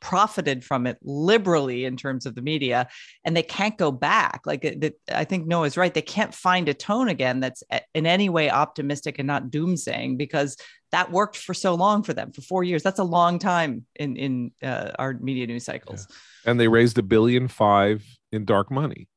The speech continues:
Speaker 2: right? I mean, that's, you know, that's how they did it. That's, no one's ever seen money like that in politics before. A billion five in dark money, as opposed to nine hundred million raised by Republicans who supposedly invented dark money.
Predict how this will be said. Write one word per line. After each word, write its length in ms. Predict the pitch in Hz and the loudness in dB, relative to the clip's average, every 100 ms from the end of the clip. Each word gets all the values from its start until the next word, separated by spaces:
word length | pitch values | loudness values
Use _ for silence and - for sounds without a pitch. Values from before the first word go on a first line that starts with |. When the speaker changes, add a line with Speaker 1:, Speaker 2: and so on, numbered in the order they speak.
| _ - | _ -4
Speaker 2:
right? 280 | 85 117 113 | 0 0 -2
I 40 | |
mean, 160 | 92 92 | -2 0
that's, 460 | 95 98 - - - | -2 -4 -8 -14 -8
you 80 | 107 | -2
know, 240 | 92 78 - | 0 0 2
that's 340 | 92 95 - - | 2 2 0 -4
how 160 | 95 | 0
they 140 | 87 92 | 2 2
did 240 | 82 71 | 0 0
it. 160 | 104 - _ _ | 0 -2 _ _
That's, 360 | 78 78 - - _ _ _ _ _ _ _ _ _ - | -8 -8 -12 -18 _ _ _ _ _ _ _ _ _ -2
no 140 | 98 | 2
one's 180 | 107 117 | 4 4
ever 180 | 113 98 | 4 4
seen 280 | - 110 95 | 0 0 2
money 220 | 87 87 | 2 0
like 240 | 76 78 | -2 -2
that 140 | 80 71 | -2 -4
in 60 | |
politics 520 | 78 76 76 76 67 - | -2 -2 -2 -4 -10 -12
before. 500 | 78 - 73 85 - | -14 -6 -2 -2 -2
A 60 | 87 | -2
billion 420 | 98 95 101 90 | 0 2 2 0
five 320 | - 80 80 | 0 2 0
in 120 | 80 | -2
dark 260 | 78 73 85 | -4 -4 -4
money, 300 | 78 73 92 | -6 -2 -4
as 100 | 87 | -4
opposed 320 | 80 87 - | -4 -4 -4
to 80 | 78 | -6
nine 220 | 76 78 | -4 -2
hundred 280 | 82 76 73 | -4 -4 -6
million 300 | 71 80 80 | -6 -6 -4
raised 260 | 80 82 | -4 -4
by 120 | - 80 | -2 0
Republicans 640 | 87 - 117 123 85 78 | 0 2 2 2 -2 -6
who 80 | - | -10
supposedly 560 | - - 85 78 82 82 | -14 -6 -6 -6 -6 -6
invented 400 | 82 76 71 - | -6 -10 -10 -14
dark 220 | - - | -16 -16
money. 300 | - - - | -18 -18 -20